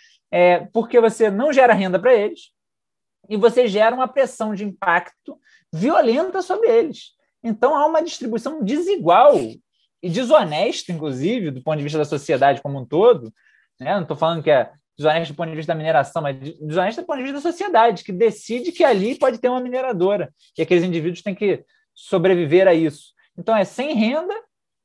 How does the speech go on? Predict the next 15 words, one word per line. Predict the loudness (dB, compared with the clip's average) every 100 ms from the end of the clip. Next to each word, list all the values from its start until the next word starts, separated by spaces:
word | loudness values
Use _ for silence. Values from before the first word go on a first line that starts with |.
| _
e | -2 -2 -2 -12 _ _ _
em | -6
condições | -2 -2 -4 -6 -6 -4 -8 -12
de | -10 -6 -4 -4
medo, | -2 2 4 4 2 -6 -10 _ _ _ _ _
né, | -8 -4
constante, | -2 -4 -4 -6 -4 -6 -14 _ _ _ _ _
e | -8
com | -2 0
possibilidade | 0 0 0 4 4
de | 4
ter | 0 0 -4 _ _
perdas, | -2 -2 -4 -8 -10 -16 -20 _ _ _ _ _ _ _ _ _
é, | 0 0 0 -2
imensuráveis. | -4 -4 -2 -2 -2 -6 -20